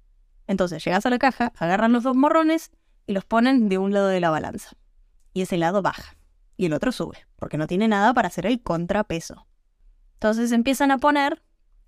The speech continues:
una pesita de cincuenta gramos, una pesita de cien, una pesita más de cincuenta. Y ahí se empieza a nivelar de a poco, porque el contrapeso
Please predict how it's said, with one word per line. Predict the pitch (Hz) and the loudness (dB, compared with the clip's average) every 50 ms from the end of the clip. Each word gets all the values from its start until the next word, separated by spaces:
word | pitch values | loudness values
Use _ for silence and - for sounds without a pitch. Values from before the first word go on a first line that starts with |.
| _ - | _ -2
una | 240 240 240 226 | 2 4 4 4
pesita | - 208 - - 214 - 240 233 214 | 2 -2 -6 -6 -4 -2 0 0 2
de | 214 226 240 - | 0 0 -2 -4
cincuenta | - - 208 196 202 196 190 180 | -4 -4 -2 0 0 0 0 0
gramos, | 170 160 156 151 160 175 - - - _ _ _ _ | 0 0 0 -2 -6 -8 -12 -16 -20 _ _ _ _
una | - 202 196 202 196 | -4 -2 -2 -2 -2
pesita | 190 185 - 196 - 240 262 262 | -2 -4 -4 -2 0 0 0 0
de | 233 | 0
cien, | - - 180 160 - - - _ _ _ _ _ - - - - - | -2 -6 -6 -8 -8 -10 -16 _ _ _ _ _ -20 -20 -20 -12 -6
una | - 208 220 226 | -2 0 0 0
pesita | 220 214 - 226 214 - 208 | 0 -2 -4 -2 0 2 2
más | 202 220 240 | 4 4 4
de | 247 240 | 2 2
cincuenta. | - 226 208 190 180 170 170 196 - - - - _ _ _ _ _ _ _ _ _ _ _ - | 0 -2 -2 -2 -4 -4 -4 -6 -8 -10 -12 -14 _ _ _ _ _ _ _ _ _ _ _ -2
Y | 208 | 0
ahí | 196 202 226 | 0 0 -2
se | 220 - - | -2 0 2
empieza | 247 226 - 240 254 262 - - 269 294 - - | 2 2 2 0 0 0 0 2 2 0 2 0
a | 220 | -2
nivelar | 214 208 208 196 190 185 185 185 196 226 | 0 0 0 0 0 2 2 2 2 4
de | 220 208 | 4 2
a | 196 | 2
poco, | - 202 196 196 - 214 247 277 - - _ _ _ - _ _ | 2 -2 -4 0 0 0 0 0 -4 -10 _ _ _ -20 _ _
porque | - 185 170 - - | -8 -8 -6 -4 -2
el | 165 160 160 | -2 -2 0
contrapeso | - 208 240 269 269 - 277 262 240 - 294 262 - - 254 269 302 | 2 2 4 4 4 4 2 2 2 2 2 2 2 0 0 0 0